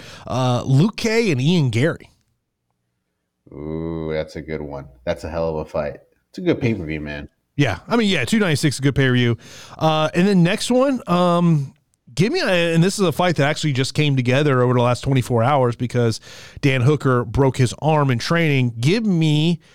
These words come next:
Speaker 1: Bobby Green versus Jalen Turner, just 'cause you, you, you know those two guys. I mean, like,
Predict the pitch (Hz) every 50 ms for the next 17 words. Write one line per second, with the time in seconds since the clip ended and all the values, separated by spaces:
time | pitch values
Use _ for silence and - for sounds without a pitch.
0 | - _ _ _ _ - - - 104 113 160 202 208 165 147 147 147 160 151 131
1 | 120 - - 104 - 123 123 135 135 135 117 123 123 123 127 123 127 113 - -
2 | 127 117 110 113 139 - - 147 175 233 - 190 190 220 196 165 139 131 123 -
3 | - - 123 110 113 104 - 160 160 151 143 131 135 135 -